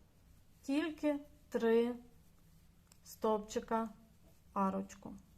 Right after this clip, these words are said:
Ось. Далі нам треба розвернутися.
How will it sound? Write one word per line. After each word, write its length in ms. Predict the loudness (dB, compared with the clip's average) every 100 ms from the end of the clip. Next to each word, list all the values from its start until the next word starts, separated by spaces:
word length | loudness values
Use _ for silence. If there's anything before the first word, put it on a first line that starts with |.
| -20 -20 -20 -20 -20 -20 -20 -6
Ось. 360 | -6 -6 -12 -20 -20 -20 -20 -14 4
Далі 300 | 6 6 6
нам 200 | 6 6
треба 320 | 4 4 6
розвернутися. 1000 | 6 4 0 0 2 0 -2 -4 -2 -2